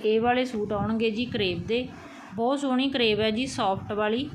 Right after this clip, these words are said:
ਬਹੁਤ ਜ਼ਿਆਦਾ ਸੌਫਟ ਕਰੇਪ ਦੀ ਸ਼ਰਟ ਆਊਗੀ ਜੀ, ਡਿਜੀਟਲ ਪ੍ਰਿੰਟ ਦੀ, ਨਾਲ ਬਾਟਮ ਆਊਗੀ ਪਲੇਨ ਡਿਜ-, ਅਮ,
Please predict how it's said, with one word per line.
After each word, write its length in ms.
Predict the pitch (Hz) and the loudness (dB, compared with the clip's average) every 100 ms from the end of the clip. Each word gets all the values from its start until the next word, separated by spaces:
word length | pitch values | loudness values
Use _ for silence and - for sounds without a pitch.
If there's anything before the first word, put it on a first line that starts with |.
| - - - - - | -12 -14 -14 -14 -6
ਬਹੁਤ 280 | 208 247 233 | -2 0 2
ਜ਼ਿਆਦਾ 320 | 233 220 233 | 2 4 0
ਸੌਫਟ 560 | 226 220 202 202 - | 0 -2 -2 -4 -4
ਕਰੇਪ 400 | 233 - 220 214 | -4 -2 0 0
ਦੀ 100 | 208 | 0
ਸ਼ਰਟ 340 | 220 226 196 208 | -2 -2 -2 0
ਆਊਗੀ 320 | 233 220 226 | 0 0 -2
ਜੀ, 120 | 214 | -2
ਡਿਜੀਟਲ 360 | 208 202 196 247 | -2 -2 -2 -6
ਪ੍ਰਿੰਟ 340 | 240 233 226 | -2 -2 -2
ਦੀ, 140 | 226 240 | 0 0
ਨਾਲ 280 | 220 190 | 2 0
ਬਾਟਮ 440 | 190 185 180 196 196 | 0 -2 -4 -4 -4
ਆਊਗੀ 260 | 190 202 | -2 -4
ਪਲੇਨ 400 | 208 202 185 208 | -4 -4 -2 -2
ਡਿਜ-, 380 | 202 190 - - | -2 -4 -6 -12
ਅਮ, 920 | 196 190 190 190 185 - - 185 185 | -8 -6 -6 -6 -8 -10 -10 -8 -8